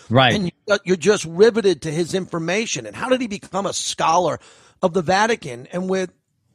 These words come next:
Speaker 2: the Supreme Court, he was that guy. And every time they bring him on, if it's Democrat or Republican,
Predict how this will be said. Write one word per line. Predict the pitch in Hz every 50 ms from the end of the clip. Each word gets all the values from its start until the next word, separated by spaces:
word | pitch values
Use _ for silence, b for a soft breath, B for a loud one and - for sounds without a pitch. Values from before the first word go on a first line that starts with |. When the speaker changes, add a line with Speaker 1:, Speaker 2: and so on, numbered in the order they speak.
| _
Speaker 2:
the | 151 180 170
Supreme | - - 202 - - - 247 269 294 240
Court, | - - - - 226 233 214 208 143 - - _ _ _ _ _ _ _
he | _ - - 254 262
was | 247 240 - 143
that | 190 185 156 151 -
guy. | 185 185 208 233 202 139 - - - - - _ _ _ _ _ _ _ _ -
And | 185 226
every | 269 262 320 294
time | - 254 269 269
they | 247 240
bring | 208 185 233 233 240 233
him | 226 226
on, | 233 233 226 208
if | 180 -
it's | 156 135 113 -
Democrat | - 180 190 202 202 151 - 180 202 196 185
or | 180
Republican, | 170 165 160 - - 170 180 160 175 180 - - 175 170 160